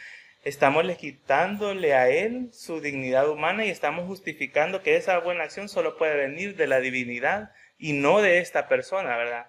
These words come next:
Estamos, siempre, quizás porque era un alcohólico, por lo que sea,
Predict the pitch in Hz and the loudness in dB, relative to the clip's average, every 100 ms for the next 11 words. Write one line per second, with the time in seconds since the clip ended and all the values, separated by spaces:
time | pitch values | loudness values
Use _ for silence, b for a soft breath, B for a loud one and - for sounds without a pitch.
0 | _ 127 - 131 147 175 170 _ _ - | _ -12 -8 -6 -4 -6 -8 _ _ -14
1 | 156 151 - 143 156 151 151 - 131 120 | -10 -10 -10 -4 -2 -2 -4 0 2 2
2 | 120 110 110 - 208 196 185 147 131 120 | -2 -8 -8 -4 -4 -4 -10 -10 -10 -8
3 | 113 117 190 208 196 | -10 -8 -6 -6 -8